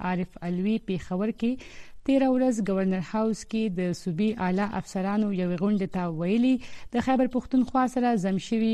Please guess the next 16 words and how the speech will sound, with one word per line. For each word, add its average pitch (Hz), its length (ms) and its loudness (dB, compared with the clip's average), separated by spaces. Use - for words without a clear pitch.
قبایلي 180 400 2
ضلعو 175 300 2
کې 214 240 -2
د - 140 -4
امن 175 120 2
و - 160 -6
امان 208 320 2
بهتري 180 380 2
او 220 440 0
د 208 120 6
روایتي 202 420 4
عدالتي 185 520 2
نظام 220 480 2
باندې 208 500 2
د 180 140 2
مقدمو 180 480 2